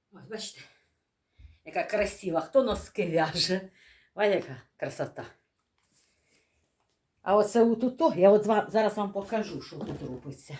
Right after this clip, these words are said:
Зараз, зараз, підождіть, почекайте. Звати ще не надо.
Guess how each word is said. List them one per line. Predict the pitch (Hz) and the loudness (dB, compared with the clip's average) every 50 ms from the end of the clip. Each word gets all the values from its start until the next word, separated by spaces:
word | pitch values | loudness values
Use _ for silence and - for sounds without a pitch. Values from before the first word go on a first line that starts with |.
| - _ - | -18 _ -6
Зараз, | 175 196 240 262 240 214 | -4 -4 -4 -4 -4 -4
зараз, | 180 165 185 190 160 120 - | -2 0 0 0 0 0 -2
підождіть, | - - 143 135 156 143 131 131 123 120 113 - | -4 -6 -4 -4 -4 -4 -4 -4 -4 -6 -6 -8
почекайте. | - 123 - - 123 - - 113 101 - 214 | -10 -12 -10 -12 -10 -10 -10 -10 -2 2 4
Звати | 190 160 151 139 156 139 | 6 6 6 4 2 -2
ще | - - - 170 | 0 0 2 2
не | 175 180 170 | 2 2 4
надо. | 156 139 120 107 113 | 4 4 2 2 -2